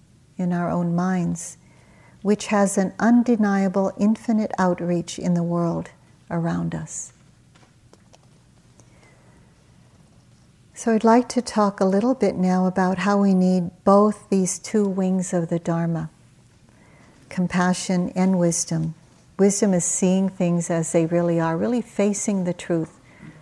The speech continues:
of the impermanent, impersonal, uh, unsatisfactory nature of all of life, meaning there's nothing in life because of impermanence that's going to give us lasting happiness,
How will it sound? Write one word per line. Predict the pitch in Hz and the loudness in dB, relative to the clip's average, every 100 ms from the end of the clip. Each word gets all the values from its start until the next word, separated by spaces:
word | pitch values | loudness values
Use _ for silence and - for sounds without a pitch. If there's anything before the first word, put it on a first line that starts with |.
| - | -10
of | - 165 | -4 -2
the | 180 | -2
impermanent, | 165 165 - 185 180 180 175 175 175 - - _ - - - - - - - - - | -2 -2 -6 -4 0 0 0 -2 -4 -8 -18 _ -20 -20 -20 -20 -20 -20 -20 -20 -14
impersonal, | - 165 160 - 180 175 175 170 170 170 - _ _ _ _ - - - - - | -6 -4 -4 -2 -2 0 -2 -2 -2 -6 -10 _ _ _ _ -20 -20 -20 -20 -10
uh, | 170 165 - | -8 -8 -6
unsatisfactory | 202 220 - 214 214 196 - 208 214 - 196 | -2 -2 0 -2 -2 -2 -2 -2 -2 -4 -2
nature | 190 226 - - 165 - _ - | 0 -2 -6 -10 -10 -16 _ -10
of | 180 175 | -6 -2
all | 180 180 | -2 0
of | 185 | -2
life, | 185 180 175 165 | -2 -4 -4 -4
meaning | 175 180 175 180 - _ - | -2 0 0 -2 -8 _ -8
there's | 190 180 - | -2 -2 0
nothing | 202 202 208 - 185 | 2 4 2 -2 -2
in | 170 | 0
life | 165 156 165 - - | -2 -2 -4 -6 -6
because | 165 185 175 | -4 -2 -2
of | 180 | -2
impermanence | 165 160 - 208 190 151 170 - - - - - - | -2 -4 -4 -2 -2 -4 -6 -10 -14 -20 -20 -20 -4
that's | 175 170 | -4 -4
going | - 170 170 | -4 -2 -2
to | 165 180 | -2 -4
give | - 170 165 | -2 0 0
us | 170 - - | -4 -6 -6
lasting | 156 156 - 165 | -4 -6 -6 -4
happiness, | 156 165 170 165 151 156 - | -4 -4 -6 -6 -8 -10 -14